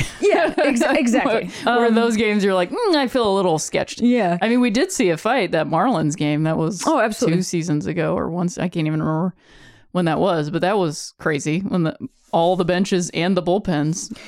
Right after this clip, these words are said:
Speaker 1: But
Speaker 2: See,
Speaker 1: then you,
Speaker 2: that
Speaker 1: you
Speaker 2: doesn't
Speaker 1: see that and
Speaker 2: stress
Speaker 1: you're
Speaker 2: me
Speaker 1: like,
Speaker 2: out.
Speaker 1: "Oh my God, this is amazing. <laughs> I
Speaker 2: Yeah,
Speaker 1: get,
Speaker 2: that
Speaker 1: I'm getting
Speaker 2: doesn't,
Speaker 1: an
Speaker 2: I don't
Speaker 1: extra show."
Speaker 2: <laughs> I mean, this is, like, an asshole thing to say, but I don't
Speaker 1: <laughs> Sure.
Speaker 2: care if the players fight.
Speaker 1: Right.
Speaker 2: I just
Speaker 1: <laughs>
Speaker 2: don't, I don't wanna get punched in the face by somebody. I mean,
Speaker 1: Yeah,
Speaker 2: I also
Speaker 1: totally.
Speaker 2: think, like, as a queer person,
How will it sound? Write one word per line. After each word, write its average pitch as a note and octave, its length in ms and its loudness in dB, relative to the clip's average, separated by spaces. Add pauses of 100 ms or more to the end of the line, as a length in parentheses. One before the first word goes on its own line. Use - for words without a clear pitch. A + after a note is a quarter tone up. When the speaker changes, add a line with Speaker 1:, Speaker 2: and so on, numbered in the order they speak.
Speaker 1:
But A#3 120 2
Speaker 2:
See, C#4 140 2
Speaker 1:
then D#4+ 60 2
you, D#4 120 4
Speaker 2:
that A#4+ 160 2
Speaker 1:
you C#4 40 4
Speaker 2:
doesn't B3+ 200 2
Speaker 1:
see E4+ 100 2
that F4 120 0
and - 20 2
Speaker 2:
stress G3 100 0
Speaker 1:
you're A#3 120 2
Speaker 2:
me G#3+ 60 2
Speaker 1:
like, G3+ 120 2
Speaker 2:
out. F#3+ 140 2
Speaker 1:
"Oh C#4+ 40 2
my F#3 140 2
God, A3 160 2
this C4 100 -2
is C#4+ 100 -4
amazing. C#4 160 0 (520)
<laughs> C#4 100 -2
I - 60 4
Speaker 2:
Yeah, - 0 -
Speaker 1:
get, E4 160 4
Speaker 2:
that D#4+ 80 2
Speaker 1:
I'm - 80 0
getting - 0 -
Speaker 2:
doesn't, - 140 2
Speaker 1:
an - 100 -2
Speaker 2:
I - 80 2
don't A4+ 100 2
Speaker 1:
extra D#4+ 300 2
show." D4 800 2
Speaker 2:
<laughs> - 20 -8
I D4 60 2
mean, D#4+ 160 6
this D4 160 0
is, E4 200 4
like, C4+ 160 2
an A3+ 60 2
asshole B3+ 380 2
thing A3+ 160 2
to G3+ 120 4
say, C4 160 4
but G3 120 2
I A#3 40 4
don't D4+ 80 2
Speaker 1:
<laughs> - 20 2
Sure. A#3 80 2
Speaker 2:
care A#3 100 2
if F3 80 -2
the F#3 80 -6
players G#3+ 440 0
fight. E3 300 -4
Speaker 1:
Right. F#3+ 340 2
Speaker 2:
I B3+ 140 2
just D4 220 0
Speaker 1:
<laughs> F4 40 2
Speaker 2:
don't, B3+ 300 0
I B3 140 2
don't C#4 180 2
wanna G3+ 160 2
get F3 180 0
punched F3+ 280 0
in F3+ 80 2
the E3+ 80 0
face D#3+ 200 -2
by F3+ 180 0
somebody. D#3+ 400 -2
I - 340 -20
mean, - 100 4
Speaker 1:
Yeah, - 80 4
Speaker 2:
I D4+ 120 4
also D4+ 160 4
Speaker 1:
totally. D#4+ 160 4
Speaker 2:
think, C#4 180 4
like, A#3 320 2
as E3+ 180 0
a E3+ 40 -6
queer G3+ 260 0
person, C#4+ 580 2